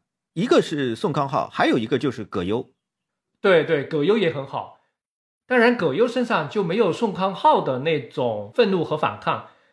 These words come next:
Speaker 2: 他主要是体现了一种圆润的，我不想说圆滑，就是圆润的生存智慧，是特别典型的中国人的那种生存智慧。这个可能在中国以外的地方，有的观众理解不了。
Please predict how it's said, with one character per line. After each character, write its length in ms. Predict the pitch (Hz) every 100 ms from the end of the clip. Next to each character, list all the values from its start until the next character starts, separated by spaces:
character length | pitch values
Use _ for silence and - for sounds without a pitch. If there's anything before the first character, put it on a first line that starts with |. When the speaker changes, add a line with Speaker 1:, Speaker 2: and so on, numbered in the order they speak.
| _ -
Speaker 2:
他 200 | 302 311
主 140 | 180
要 140 | 135
是 140 | 135 151
体 200 | - 127
现 240 | 185 156
了 140 | 147 165
一 100 | 147
种 440 | 143 117 107 -
圆 320 | - 135 127 143
润 560 | 214 302 214 151 131
的， 580 | - 127 113 104 104 127 _ _
我 80 | 151
不 100 | 262
想 180 | 226 151
说 200 | 185 180
圆 200 | 135 117
滑， 560 | - 113 107 117 - _ _ -
就 80 | 185
是 160 | 175
圆 220 | 151 127
润 380 | 143 240 311 180
的 400 | 147 123 110 110
生 180 | - 175
存 220 | 170 127
智 160 | 117 143
慧， 340 | 139 117 - _ _ _
是 140 | 233
特 140 | 220 277
别 140 | 269
典 260 | 269 151 120
型 140 | 135
的 140 | 156 147
中 180 | 277
国 100 | 269
人 140 | 151 123
的 80 | 139
那 160 | 135
种 260 | 123 101 110
生 200 | 156 143
存 180 | 123 113
智 140 | 127
慧。 300 | 123 101 _ _ _ _ _
这 140 | - 285
个 120 | 180
可 140 | -
能 140 | 131 147
在 160 | -
中 180 | 226 214
国 80 | 214
以 140 | 147
外 180 | 143 233
的 100 | 170
地 140 | 127 139
方， 300 | 127 117 120
有 120 | 151
的 80 | 151
观 200 | 175 170
众 220 | 175 143
理 80 | 147
解 100 | 147
不 120 | 127
了。 300 | 156 95 -